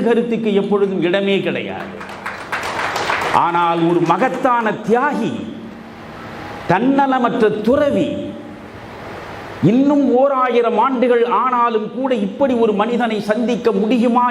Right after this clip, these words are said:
என்று நினைக்கக்கூடிய அளவுக்கு தன் வாழ்வை செதுக்கிக் கொண்ட ஒரு அரசியல் விஞ்ஞானி, அந்த காமராஜர் தோற்கடிக்கப்படுகிறார் என்கிற பொழுது, அந்த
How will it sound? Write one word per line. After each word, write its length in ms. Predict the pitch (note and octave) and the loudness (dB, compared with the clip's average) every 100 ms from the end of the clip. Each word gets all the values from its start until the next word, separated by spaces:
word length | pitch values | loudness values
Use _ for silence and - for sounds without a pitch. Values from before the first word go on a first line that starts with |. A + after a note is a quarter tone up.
| G#3+ | 0
என்று 180 | G#3 G3 | 0 0
நினைக்கக்கூடிய 720 | G3 B3 A#3 A3+ A#3 G#3+ G3+ | 0 -2 0 0 0 0 2
அளவுக்கு 560 | G3 G#3+ A#3 A#3 A3 F#3 | 2 2 0 0 -2 0
தன் 240 | G#3 F3 | 0 2
வாழ்வை 480 | F3 G#3 A#3+ G#3 G3 G#3 | 2 2 2 2 0 0
செதுக்கிக் 480 | G3+ B3 - G#3+ - | 0 0 -2 -2 0
கொண்ட 240 | G3 F#3 | 2 2
ஒரு 220 | E3 E3+ C#3 - - - - - - | 2 2 0 -2 -6 -12 -14 -12 -2
அரசியல் 720 | E3 B3 C#4 C#4+ B3 G#3 F3 D3+ | 0 2 2 2 2 2 2 2
விஞ்ஞானி, 580 | B3+ D4+ C#4 G3 - - - - - - - - | 4 4 2 0 -4 -6 -8 -12 -16 -18 -18 -6
அந்த 360 | A#2 D3 F3 F#3+ | -2 2 2 2
காமராஜர் 920 | G3 F#3+ G3 G#3+ G#3 G#3 G3 F#3 F#3+ F3 | 2 0 0 2 2 2 0 0 -2 0
தோற்கடிக்கப்படுகிறார் 1080 | E3+ E3+ D#3+ D#3 C#3 C#3 C3+ B2 A#2+ A#2 G#2 | 0 0 0 0 0 0 0 0 0 -2 -4
என்கிற 240 | G#2 G#2 G2 A2+ | -6 -6 -4 -2
பொழுது, 360 | C#3+ D#3+ E3+ E3+ E3+ E3+ - | 2 4 4 4 2 2 0
அந்த 400 | C#3+ G#3+ B3+ C4+ | 0 2 2 2